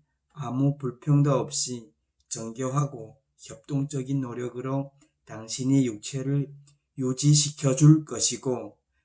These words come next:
그런 노력의 가치를 제대로 인정해주지도 않을 우리에게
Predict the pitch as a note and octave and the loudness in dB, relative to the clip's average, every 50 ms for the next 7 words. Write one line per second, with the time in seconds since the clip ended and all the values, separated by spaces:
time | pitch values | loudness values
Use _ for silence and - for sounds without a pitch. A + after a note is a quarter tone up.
0 | _ _ - - C3+ C#3 D3 D3+ D#3 C#3+ B2+ A#2 A#2+ B2 B2+ B2+ C#3 C#3+ C#3+ D3 | _ _ -4 0 4 6 8 8 8 8 6 4 0 -2 -2 0 0 0 0 0
1 | C#3+ C#3+ - - - C#3 C3 B2 C3 C#3 C#3+ D3 D3+ D3 - _ _ _ _ _ | -2 -8 -10 -8 -6 -4 -2 0 2 2 4 2 2 0 -6 _ _ _ _ _
2 | _ _ _ - - B2 A#2 C#3+ C3 C#3 C#3 C#3+ C3+ C#3+ D#3+ D#3+ D#3 D3+ C#3+ C#3+ | _ _ _ -6 -4 -2 0 0 2 2 4 2 2 2 2 4 6 6 6 6
3 | C#3 C3+ C3+ D3 D3 D3 D3 C3 A#2+ A#2+ B2+ B2 C3 C3+ C3 B2 A2+ A2+ A#2+ A#2+ | 6 6 6 6 6 6 4 0 -4 -4 -4 -2 -2 -2 -2 -4 -6 -6 -6 -6
4 | C3 A#2+ B2+ A#2+ A#2 A#2+ B2 B2+ A#2 A2+ G#2+ A2+ A#2+ A#2 A2+ G#2+ G#2 | -6 -6 -6 -8 -6 -2 -2 0 0 -2 -4 -6 -8 -8 -8 -10 -14